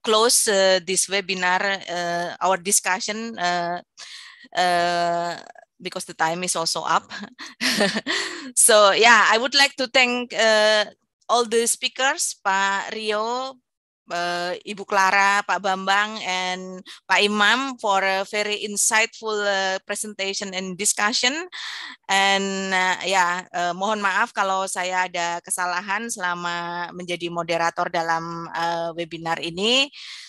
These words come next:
So, uh, saya kembalikan waktunya kepada M C.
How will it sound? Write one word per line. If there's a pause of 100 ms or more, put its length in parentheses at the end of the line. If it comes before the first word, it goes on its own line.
(160)
So, (800)
uh, (140)
saya
kembalikan
waktunya
kepada (160)
M
C.